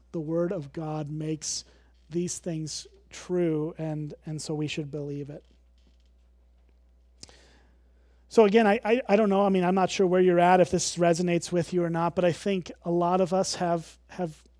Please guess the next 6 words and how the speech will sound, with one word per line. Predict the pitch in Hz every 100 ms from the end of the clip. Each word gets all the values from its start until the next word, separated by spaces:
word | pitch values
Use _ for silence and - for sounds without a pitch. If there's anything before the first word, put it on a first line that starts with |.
| _
been | 165 139 175 190
in | 220 180 180 180 - _ _ _
situations | - - 170 226 180 165 - 165 160 - - - _ _ _ _ -
where | 254 180
we've | 180 185
seen | - - 196 190 190